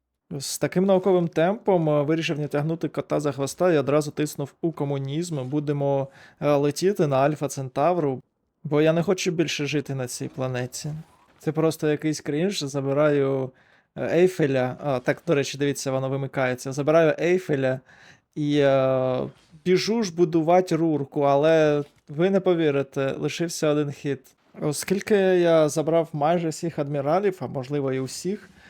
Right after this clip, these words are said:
е, вирішив, е, ну, е, посилити Оказакі і збудувати там, е, не лише, е, Айронклад, а цілу армаду айронкладів третього рівня із супроводом.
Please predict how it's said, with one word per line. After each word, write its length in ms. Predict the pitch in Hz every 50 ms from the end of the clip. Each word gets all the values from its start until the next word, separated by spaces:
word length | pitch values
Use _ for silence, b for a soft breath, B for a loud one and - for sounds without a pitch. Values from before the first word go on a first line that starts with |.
| B B _ -
е, 140 | 143 139
вирішив, 480 | 135 143 165 190 185 - 202 175 165 165
е, 360 | 165 165 160 156 151 147 143 139 - -
ну, 180 | 147 135 123 127 - _ _ _ _ -
е, 440 | - - 147 139 131 139 135 131 131 135
посилити 800 | - 165 160 - - 208 175 160 147 - - 147 135 131 131 131 135 - _ _ _ _ _ _ _ _ _ _ _ _ _ _ -
Оказакі 1120 | 156 151 151 - - 151 143 139 135 - 143 156 160 185 196 196 - - 135 123 117 120 117 - _ _ _ - _ _ _ _ _ _ _ _ _ _ _ _ _ _ _
і 200 | - 160 143 139
збудувати 500 | 135 127 139 139 139 143 156 170 170 170
там, 360 | 147 - 151 143 147 147 147 143
е, 420 | 143 147 139 131 131 - - 139
не 240 | 139 135 135 139 135
лише, 360 | 135 135 135 - - 175 185
е, 540 | 202 208 202 185 170 160 151 147 139 135 131 - _ _ _ _ _ _ _ _ -
Айронклад, 720 | 151 147 143 139 139 131 - 147 143 135 131 131 - - -
а 100 | - 139
цілу 280 | - - 170 170 165
армаду 380 | 165 156 160 165 165 160 151 147
айронкладів 680 | 135 139 139 135 135 - 143 147 160 190 202 175 151
третього 580 | - _ - 139 143 151 151 - 156 147 143 139
рівня 400 | 135 139 156 175 180 160 143 139
із 220 | 131 131 135 123
супроводом. 880 | - - - 156 147 139 - 135 131 127 123 123 123 123 123 123 147